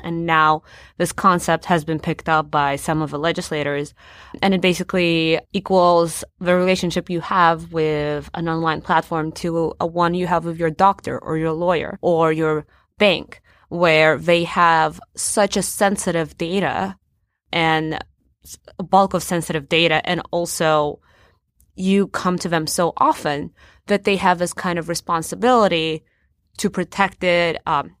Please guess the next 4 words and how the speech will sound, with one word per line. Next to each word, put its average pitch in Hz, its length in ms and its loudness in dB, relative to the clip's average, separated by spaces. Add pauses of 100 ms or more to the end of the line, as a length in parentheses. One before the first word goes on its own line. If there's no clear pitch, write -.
(600)
overly 170 720 0
and, 151 380 -2
um, 143 240 -4 (760)
always, 190 500 2